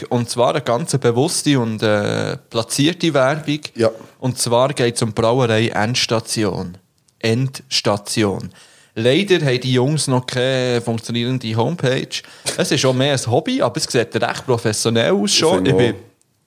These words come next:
Speaker 1: ich bin bei denen, also beim einen von ihnen bin ich gsi, gestern, glaub. Und haben mal die Brauerei können anschauen und dann hat er uns ein paar Bierlis mitgegeben, die wir jetzt dürfen testen.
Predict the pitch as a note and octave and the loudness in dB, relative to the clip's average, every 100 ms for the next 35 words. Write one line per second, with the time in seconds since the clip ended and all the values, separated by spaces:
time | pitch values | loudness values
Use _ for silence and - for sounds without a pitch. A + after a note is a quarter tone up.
0 | - B2+ B2+ A2 - A2+ A#2+ B2 G#2 G#2+ | -4 0 0 0 0 0 2 0 0 0
1 | G#2 G2+ G#2 C3+ B2 - A#2 B2+ A#2 A2 | -2 -2 0 -2 -2 0 2 2 0 -2
2 | A2 G2+ G2+ - - D#3 A3+ A3 B2 F3 | -2 -4 -8 -6 -2 0 0 -2 -2 0
3 | - - D4 E3 E3 B3+ - - - _ | -2 -4 -2 0 2 0 -6 -20 -20 _
4 | _ _ _ _ _ _ _ _ _ _ | _ _ _ _ _ _ _ _ _ _
5 | _ - C#3 C3 B2+ B2 A2+ C3 - A#2+ | _ 0 2 4 2 0 -2 -6 -2 -2
6 | A#2+ C3+ D3+ B2+ A#2 A2+ A#2+ F3+ C3+ A2+ | 0 0 0 0 2 4 2 2 0 0
7 | A2 C3 G#3+ G#3 G#3+ E3+ B2+ B2 A2 - | 0 0 2 2 2 0 0 0 0 -2
8 | A#2 A#2+ C#3 G#2 - G#2+ A2 B2 A2+ C3 | -2 0 -2 -4 -2 2 2 0 -2 -2
9 | F3 F3+ C#3+ D3 D3+ - D3 C3+ F3+ - | 0 0 0 0 -2 -2 0 2 0 -6
10 | - _ _ _ - _ A#2+ A#2 A2+ C3 | -18 _ _ _ -20 _ -2 0 2 0
11 | - D3+ A2 G2+ - - A#2 G#3 - - | 0 0 0 0 -4 -4 -4 -2 -2 -2